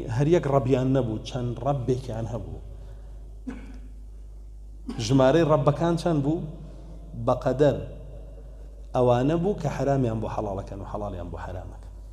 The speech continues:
ئەمە ئاەتە کە تابەزی عەدی کوڕی حاتەمە بۆ لای ڕەسوول الله صلی الله علیه وسلم فەرمووی: "ئێمە نە نوێژمان بۆ کردن، ها؟ نە ڕۆژوومان بۆ گرتن، نە سەدەقاتمان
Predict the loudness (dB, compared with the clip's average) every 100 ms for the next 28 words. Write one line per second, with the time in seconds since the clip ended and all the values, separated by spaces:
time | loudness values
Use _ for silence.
0 | -16 -16 -16 -16 -16 -8 -4 0 -2 -2
1 | -4 -2 0 0 0 -2 -2 -2 -4 -2
2 | -4 -4 -6 -6 -4 -2 0 -2 -4 -6
3 | -6 -6 -6 -6 -6 -6 -6 -4 -4 -6
4 | -12 -10 -4 0 2 4 2 2 0 -2
5 | -2 -2 -4 -4 -4 -8 -14 -14 -14 -16
6 | -16 -16 -8 -6 -6 -8 -12 -14 -14 -14
7 | -16 -10 -2 2 2 2 2 2 0 -2
8 | -2 -4 -6 -6 -8 -8 -10 -14 -14 -16
9 | -16 -16 -16 -16 -12 -6 -6 -4 -4 -2
10 | -2 -2 -2